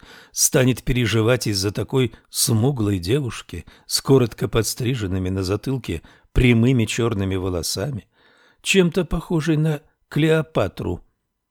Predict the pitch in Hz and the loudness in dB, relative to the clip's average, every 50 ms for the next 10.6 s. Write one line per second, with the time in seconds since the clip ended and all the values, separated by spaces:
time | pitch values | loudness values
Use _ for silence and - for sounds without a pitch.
0 | _ _ _ - - 117 107 - - 123 107 107 110 123 120 87 71 80 78 - | _ _ _ -2 0 0 0 0 0 2 2 2 2 2 0 -2 -6 -10 -14 -14
1 | - - - _ - - - - - 90 107 107 - - 123 110 131 131 107 95 | -16 -18 -20 _ -20 -20 -16 -8 -4 -2 -2 0 0 -2 -2 0 0 -2 -2 -2
2 | 98 92 92 104 95 87 - _ - - 160 196 - - - 160 - - - 151 | -4 -2 0 0 0 -2 -4 _ -6 -4 -4 -2 -2 -4 -6 -6 -6 -6 -6 -4
3 | 143 139 151 156 - - - - 98 - - - - 104 107 139 139 95 - _ | -2 -2 -2 -4 -4 -6 -8 -4 -4 -4 -4 -4 -4 -4 -2 -2 -2 -4 -8 _
4 | _ - - - - - - - 175 147 - - - - 160 156 147 143 156 156 | _ -20 -20 -20 -20 -10 -2 0 0 0 0 -2 -2 2 4 4 6 6 4 2
5 | 151 139 123 90 80 76 - _ _ _ _ - - - - - 160 147 120 104 | 2 0 0 0 -2 -4 -8 _ _ _ _ -6 -4 -4 0 2 2 2 2 0
6 | - - - 123 101 - - 113 113 117 113 - - 98 85 - - - 87 92 | -4 -4 -4 -4 -4 -2 -2 0 0 0 -2 -4 -6 -6 -6 -6 -6 -6 -6 -4
7 | 95 98 92 90 90 92 98 95 87 87 80 80 82 80 - - - - - - | -2 -2 -2 -2 -2 0 0 0 0 -2 -2 -4 -6 -6 -6 -6 -8 -8 -14 -20
8 | - _ _ _ - 147 139 104 120 104 95 95 95 92 98 120 - - 151 160 | -20 _ _ _ 0 4 4 6 6 4 4 2 0 0 0 0 2 2 2 4
9 | 180 208 220 - 208 196 165 - 151 131 104 80 80 90 90 85 85 - - - | 4 4 4 2 0 -4 -2 0 0 0 0 0 -2 -4 -6 -4 -4 -4 -4 -2
10 | 110 101 90 80 85 82 78 87 87 87 - - | -2 -2 -2 -4 -6 -8 -6 -6 -8 -8 -10 -12